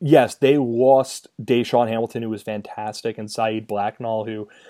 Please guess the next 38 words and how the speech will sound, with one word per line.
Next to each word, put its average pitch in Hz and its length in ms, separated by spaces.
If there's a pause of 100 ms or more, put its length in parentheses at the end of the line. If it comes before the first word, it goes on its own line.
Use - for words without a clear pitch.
(260)
when 107 140
he 120 200
was 110 420
locked 110 440
in, 110 140
was 104 320
able 110 220
to 101 100
do 104 140
some 101 180
fun 104 280
stuff. 110 400 (1040)
But 117 400
ye-, 131 840 (840)
still, 113 520
you 131 380
need 123 400
to 117 120
be 113 160
better 110 320
than 107 100
what 104 140
we've 101 180
seen, 101 380
and 101 160
unfortunately, 110 540
I 110 120
just 107 240
don't 110 200
think 107 180
it's 104 120
gonna 104 200
happen. 104 440 (880)
Juwan 147 360
Johnson's 160 360
probably 120 300
your 110 100
starting 107 580